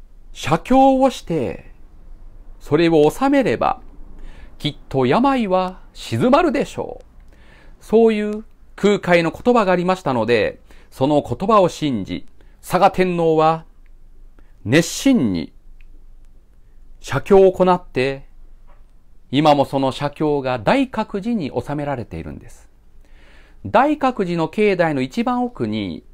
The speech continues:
直風神行殿という建物があるんですよ。神行殿。つまり、歴代の天皇が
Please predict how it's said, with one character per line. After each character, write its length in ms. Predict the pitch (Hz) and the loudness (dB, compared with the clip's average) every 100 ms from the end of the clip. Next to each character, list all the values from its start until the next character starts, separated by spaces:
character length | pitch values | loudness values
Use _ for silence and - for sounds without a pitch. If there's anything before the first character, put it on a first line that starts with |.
| - - - - - - - - | -20 -20 -20 -20 -20 -20 -20 -6
直 340 | 156 165 254 240 | -6 -2 -2 -2
風 480 | - 226 214 208 214 - - - | -2 -2 -2 -6 -10 -18 -20 -20
神 500 | - - 240 269 262 | -16 -4 -2 0 0
行 280 | 247 240 127 | 0 -2 -2
殿 260 | 90 85 78 - | -2 -4 -6 -6
と 100 | - | 0
い 60 | 123 | 0
う 40 | |
建 220 | - 123 135 | 0 -2 0
物 140 | 104 | 2
が 80 | 95 | 2
あ 40 | |
る 80 | 90 | 0
ん 40 | |
で 80 | 73 | -6
す 140 | - 53 | -8 -8
よ。 160 | 50 - - - - - - - - - - - - - | -8 -12 -20 -20 -20 -20 -18 -18 -18 -18 -18 -18 -18 -8
神 380 | - 208 208 | -4 -2 0
行 240 | 185 151 87 | 2 2 2
殿。 200 | 73 - - - - - - - | -4 -10 -14 -18 -18 -18 -18 -4
つ 100 | 196 | 2
ま 140 | 170 | 4
り、 240 | 156 156 - - - - | 4 0 -4 -20 -20 -8
歴 420 | - 220 - 247 226 | 0 0 2 0 6
代 280 | 226 220 | 6 6
の 120 | 208 202 | 2 0
天 380 | - 208 202 | 0 0 2
皇 200 | 196 135 | 2 2
が 320 | 92 90 65 | 4 4 2